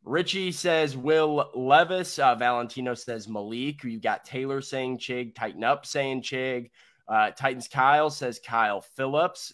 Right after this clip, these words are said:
Uh, Brad coming in with three of them, with Wiley, Rice, and Dillard as his three. Uh, Devin says he'd like to see Harold Landry. You will during training camp. Harold Landry,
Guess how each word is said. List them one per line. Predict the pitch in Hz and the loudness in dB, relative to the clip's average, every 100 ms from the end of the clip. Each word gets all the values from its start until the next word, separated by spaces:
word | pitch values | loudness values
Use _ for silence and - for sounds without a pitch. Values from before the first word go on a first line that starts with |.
| - | -2
Uh, | 220 202 | 0 -2
Brad | 117 135 143 160 147 | -4 2 2 2 -2
coming | 160 151 | -6 -4
in | 151 | -2
with | 147 - | -4 -8
three | 131 151 | -10 -6
of | 139 | -4
them, | 107 104 131 | -4 -6 -6
with | 143 113 | -8 -10
Wiley, | 104 110 135 151 151 135 | -6 -2 0 -2 -8 -8
Rice, | 110 127 139 139 - | -4 -4 -4 -10 -10
and | 113 101 | -10 -6
Dillard | 139 131 113 120 117 | -4 -4 -4 -6 -10
as | 110 | -10
his | 120 123 - | -12 -12 -14
three. | 107 104 117 139 _ _ _ _ | -12 -10 -8 -10 _ _ _ _
Uh, | 104 107 107 92 _ _ _ _ 101 _ _ | 0 2 2 -4 _ _ _ _ -20 _ _
Devin | 147 185 208 | 2 4 2
says | 156 143 | 0 -2
he'd | - 160 135 | 0 -2 2
like | 170 - | 0 0
to | 165 | -6
see | 139 - 170 135 | -6 -6 -4 -4
Harold | 104 107 104 | -2 -4 -4
Landry. | 101 95 90 85 | -4 -6 -8 -10
You | 104 | -6
will | 147 156 165 165 | -2 4 6 6
during | 143 131 139 139 | 2 0 0 -2
training | - 127 117 107 | -4 -4 -4 -6
camp. | 98 92 120 | -6 -8 -6
Harold | 113 110 113 | -6 -6 -4
Landry, | 110 107 113 | -4 -6 -10